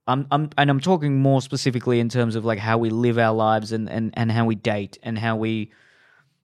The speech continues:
you know, how we see, uh, pleasures like, like drugs and, uh,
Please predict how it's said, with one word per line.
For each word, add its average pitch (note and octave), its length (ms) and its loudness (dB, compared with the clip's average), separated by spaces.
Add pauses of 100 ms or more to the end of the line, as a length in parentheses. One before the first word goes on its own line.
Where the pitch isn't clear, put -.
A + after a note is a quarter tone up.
(260)
you B2+ 80 -8
know, A2 120 -8
how C#3+ 280 2
we C#3 260 0
see, A#2+ 560 0 (100)
uh, A2+ 300 0 (180)
pleasures A#2+ 540 -2
like, A2+ 320 0 (180)
like A2 300 -6
drugs G#2 640 -4
and, G#2+ 600 -6 (120)
uh, G#2 540 -6